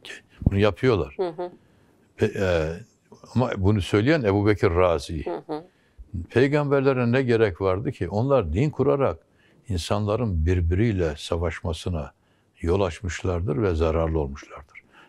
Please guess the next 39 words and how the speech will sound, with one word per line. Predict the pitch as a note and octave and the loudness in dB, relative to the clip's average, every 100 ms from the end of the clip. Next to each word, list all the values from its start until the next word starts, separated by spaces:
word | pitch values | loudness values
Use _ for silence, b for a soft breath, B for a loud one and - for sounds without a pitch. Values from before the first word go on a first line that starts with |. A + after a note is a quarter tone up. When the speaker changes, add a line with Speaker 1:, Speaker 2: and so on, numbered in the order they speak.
| _ | _
Speaker 1:
Demek | D3+ F#3 E3 | 2 4 2
ki | - D3+ - - _ | 2 2 2 -10 _
filozof | - D3 A#2 C3 E3 - _ _ _ _ - F#2+ | -2 4 4 4 0 -2 _ _ _ _ -6 0
dinlerin | A#2+ A#2+ B2 D#3+ | 2 4 4 2
zararını | G2+ G#2+ G#2+ G#2+ B2 | 4 4 4 2 2
görmüş. | G#2+ D#2+ C#2+ D2 - - _ b b G2+ | 2 0 -2 -12 -18 -20 _ b b 2
Yararı | A#2 D3 F3 F3 | 4 6 4 4
da | F#3 | 4
vardır, | F#3 F#3 G3+ A3+ | 6 2 2 0
zararı | C#3 B2+ A2+ A2 E2+ | 4 4 4 2 2
da | D2+ | 2
vardır. | C#2 - E2+ | 0 -4 -6
Speaker 2:
Hı | - | -12
hı. | - G#2 | -2 2
Speaker 1:
Yerine | G2 G2 C3+ | 4 4 4
göre | A2+ F#2 C3 E3 G2 | 4 2 2 2 0
ve | F#2+ E2+ - - | -2 0 -2 -2
anlayışa | - A2+ G#2 G#2 F#2 B2 | 2 2 4 2 2 0
göre. | G#2+ E2 C#2+ C#2+ - - | 2 0 -2 -10 -14 -12
Speaker 2:
Sadece | - B3+ F3+ A3 | 2 2 2 -4
katılmadığım | - C#4 G3+ F#3+ F3 E3 F3 | -2 0 0 0 0 -2 -2
kısım, | F3+ F#3+ C#4 F#4 b b _ | -4 -4 -4 -6 b b _
dinlerden | A3 C4 B3 A#3+ B3 | -2 0 0 0 0
önce | A3 G3+ G#3 | 0 -2 -2
de | G3+ | -2
insanlar | E3+ F#3 F3 E3 | -2 -4 -2 -4
birbirleriyle | E3 D#3+ D#3+ D#3+ D3+ D#3 | -6 -6 -4 -4 -4 -6
savaşıyor. | - D3 D#3 - - | -4 -6 -6 -10 0
Speaker 1:
Gayet | B2 F3 F3 - | 4 6 4 2
tabii | F#2 D#2 D#2 | -2 -2 -4
canım. | C3 G2+ | -2 -4
Savaşmanın | - A#2+ A#2+ - A#2 A2 | 0 2 0 0 -4 0
asıl | A2+ G2+ A2 | -2 -2 -4
sebebi | - F#2+ F#2+ A2 B2 | -4 -2 0 0 0
de | |
ekonomiktir | A#2+ - A#2+ B2 C#3 - G2+ | -2 -2 -2 -2 -4 -2 -2
ya. | G#3 | 0
Speaker 2:
Evet. | E3+ - | -2 -4
Speaker 1:
<laughs> | - | -8